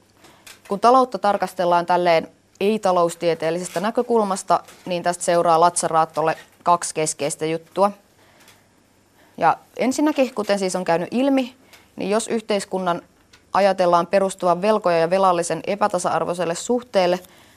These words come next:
niin alussa on voimasuhteiden epätasapaino,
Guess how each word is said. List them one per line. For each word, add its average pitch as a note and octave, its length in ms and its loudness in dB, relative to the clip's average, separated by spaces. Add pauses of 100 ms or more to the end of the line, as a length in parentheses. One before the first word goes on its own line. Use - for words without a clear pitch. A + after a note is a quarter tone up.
(100)
niin F#3+ 180 -4
alussa A#3 480 2 (260)
on F#3 180 -6
voimasuhteiden F3+ 640 -2
epätasapaino, E3+ 840 -2